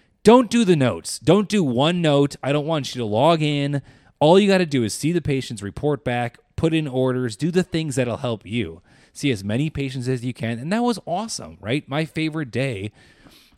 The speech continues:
I saw, I don't know, eight to ten patients and had 'em all kind of in my head, like, figured out what I should do, be checking their plans, looking at radiology. That was awesome.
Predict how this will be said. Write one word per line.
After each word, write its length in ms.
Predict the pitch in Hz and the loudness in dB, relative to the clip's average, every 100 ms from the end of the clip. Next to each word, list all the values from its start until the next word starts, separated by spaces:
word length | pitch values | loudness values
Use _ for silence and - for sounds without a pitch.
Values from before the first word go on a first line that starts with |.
| 135 | -2
I 100 | 135 | 0
saw, 360 | - 160 160 - - | 2 2 2 -2 -8
I 80 | 143 | -4
don't 160 | 185 | -2
know, 180 | 113 139 - | -2 -4 -4
eight 180 | 143 156 | -4 -4
to 60 | 135 | -4
ten 240 | 147 139 | -4 -4
patients 640 | 131 117 113 151 160 - - _ _ _ _ | -2 -4 -2 -4 -6 -8 -16 _ _ _ _
and 520 | 135 127 120 120 123 - _ | -2 0 0 -2 -4 -6 _
had 260 | - 120 165 | -4 2 2
'em 140 | 156 | 0
all 240 | 123 139 | -2 -2
kind 280 | 147 - 156 | -4 -6 -6
of 120 | 131 | -4
in 100 | 139 | -2
my 160 | 135 131 | -2 -2
head, 380 | 92 156 175 92 | 0 -2 -2 -6
like, 180 | 87 - | -12 -8
figured 340 | 135 120 127 | -8 -6 -6
out 120 | 127 | -4
what 120 | 123 | -4
I 40 | 113 | -4
should 240 | - 98 | -8 -12
do, 360 | 92 143 147 147 | -6 -2 -2 -2
be 120 | 120 | -6
checking 320 | 104 113 107 | -10 -10 -8
their 140 | 95 90 | -8 -10
plans, 520 | - 165 156 151 131 | -6 -4 -2 -2 -4
looking 200 | 113 104 | -6 -8
at 80 | 101 | -8
radiology. 960 | 101 92 101 151 151 143 135 143 139 127 _ _ _ _ _ _ _ _ _ _ _ _ | -10 -8 -6 -4 -2 -4 -2 -2 -2 -6 _ _ _ _ _ _ _ _ _ _ _ _
That 180 | 120 185 | -2 2
was 120 | 196 | 4
awesome. 540 | 110 92 - 113 175 | 2 0 -2 -2 -4